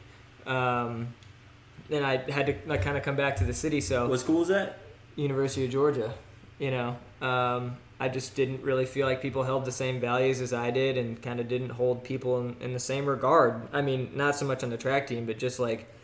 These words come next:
Speaker 1: in general, it was, like, a, it was very hard. It, the transition was hard. I've never been a religious person, but I'm Jewish and technically very Jewish, as we talked about. But, I mean, I went to temple.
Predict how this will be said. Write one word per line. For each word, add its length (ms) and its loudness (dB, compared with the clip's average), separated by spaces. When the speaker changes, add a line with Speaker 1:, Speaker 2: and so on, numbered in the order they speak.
Speaker 1:
in 200 4
general, 460 2
it 80 2
was, 180 0
like, 220 -2
a, 160 -2
it 120 6
was 200 4
very 600 2
hard. 500 -2
It, 200 -4
the 80 -2
transition 560 -2
was 260 -4
hard. 420 -2
I've 200 6
never 220 8
been 380 8
a 80 6
religious 480 8
person, 440 4
but 100 2
I'm 260 2
Jewish 480 6
and 260 -2
technically 720 2
very 340 2
Jewish, 560 2
as 160 -2
we 80 -2
talked 300 0
about. 240 4
But, 120 0
I 140 0
mean, 220 0
I 160 8
went 320 4
to 160 0
temple. 580 -4